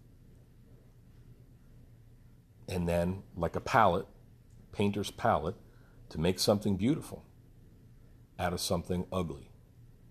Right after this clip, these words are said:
That is the world, that is life, that is making motivation. Don't let anybody tell you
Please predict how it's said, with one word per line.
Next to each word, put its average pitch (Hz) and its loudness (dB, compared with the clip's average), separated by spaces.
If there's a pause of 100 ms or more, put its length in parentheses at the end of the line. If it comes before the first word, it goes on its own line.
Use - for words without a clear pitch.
(300)
That 135 6
is 135 2
the 104 4
world, 73 -2
that 110 8
is 117 2
life, 78 -4
that 98 4
is 101 0
making 92 0
motivation. 78 -4
Don't 98 0
let 127 2
anybody 123 4
tell 110 4
you 85 0